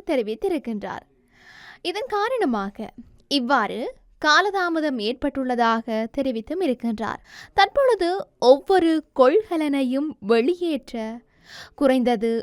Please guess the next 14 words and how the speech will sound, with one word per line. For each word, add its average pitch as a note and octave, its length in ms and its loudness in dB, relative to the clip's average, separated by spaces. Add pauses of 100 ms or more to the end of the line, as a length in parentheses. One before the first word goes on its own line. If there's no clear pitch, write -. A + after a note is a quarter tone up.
(160)
ஏழு E4+ 420 2
மணி C4+ 280 0
நேரம் B3 460 0
பிடிக்கின்றது B3 680 -2
என்றும் G#3+ 420 -4 (420)
தெரிவித்திருக்கின்றார். B3 1080 -2 (440)
இது A#3 260 0 (100)
முன்னர் D#4+ 360 2
வரும் D4 360 2 (100)
இரண்டு F4+ 440 2
மணி F4+ 220 4
நேரத்தில் C#4 680 0
முடிந்து C#4+ 480 0
வந்ததுடன் A3 680 -2